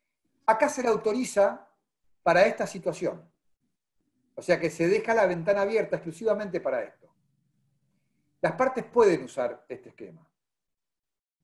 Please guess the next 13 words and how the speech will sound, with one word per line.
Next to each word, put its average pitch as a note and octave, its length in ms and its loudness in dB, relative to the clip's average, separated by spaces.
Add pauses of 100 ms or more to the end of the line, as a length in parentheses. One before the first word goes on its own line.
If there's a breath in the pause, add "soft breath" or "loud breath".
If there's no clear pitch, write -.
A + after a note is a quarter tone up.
(120)
Yo B3+ 160 -2
creo C#4+ 180 2
que A3+ 380 -6 (380)
interés, G3 600 -4 (180)
el E3+ 220 0
sistema - 380 -10
escalonado F3+ 600 0
es - 60 -4
justamente A#3 600 -2
lo F3+ 100 2
que C#3+ 60 -10
está F3+ 180 0
prohibido. D#3 600 -4